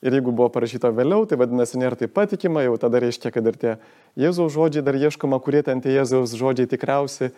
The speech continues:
Va vis dėlto kaip, e, yra turbūt tos dvi tokios maždaug teorijos, ta ankstyvoji evangelijų parašymo data ir vėlyvoji. Ir ar mes turim kažkokių tai ženklų, kurie liudija, kad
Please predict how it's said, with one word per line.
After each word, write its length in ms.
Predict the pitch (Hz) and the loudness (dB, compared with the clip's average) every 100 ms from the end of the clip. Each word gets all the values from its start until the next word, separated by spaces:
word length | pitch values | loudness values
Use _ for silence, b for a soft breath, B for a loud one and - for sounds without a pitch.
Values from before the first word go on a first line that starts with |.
| B B B B | B B B B
Va 80 | 143 147 | -4 -2
vis 120 | 160 | 0
dėlto 200 | 143 139 | 0 0
kaip, 240 | 160 160 143 | -4 -6 -2
e, 160 | 139 135 127 B B B 127 120 143 | 0 0 -4 B B B -10 -2 0
yra 120 | 147 | 0
turbūt 280 | 143 135 143 | -2 -2 -2
tos 160 | 131 - | -2 -4
dvi 320 | 131 127 151 | -6 -4 -2
tokios 320 | 143 131 123 - 127 | -2 -4 -6 -10 -4
maždaug 360 | 127 120 139 - - | -2 2 0 0 0
teorijos, 400 | 135 147 127 - | 2 2 0 -2
ta 140 | 135 123 | -4 -4
ankstyvoji 680 | 123 - 110 117 143 214 226 b b b | -4 -4 0 0 2 0 -4 b b b
evangelijų 520 | 156 147 147 147 147 143 | -4 -2 0 0 0 -2
parašymo 440 | 143 143 143 139 | -4 -6 -6 -2
data 200 | 135 139 | -2 0
ir 120 | 131 120 | 0 2
vėlyvoji. 560 | 120 107 113 143 175 170 B B B - | 2 0 0 0 -2 -8 B B B -10
Ir 320 | 139 143 139 131 | -4 0 2 2
ar 380 | 131 127 131 | -2 -2 -4
mes 160 | 131 135 | -4 -4
turim 220 | - 156 | -4 -4
kažkokių 320 | 139 127 135 151 | -4 -6 -6 -2
tai 80 | 131 | 0
ženklų, 380 | 123 120 120 156 208 | 0 -2 -2 -2 -2
kurie 160 | 160 131 | -2 0
liudija, 340 | 151 170 151 139 | 0 0 -2 -2
kad 180 | 139 | -4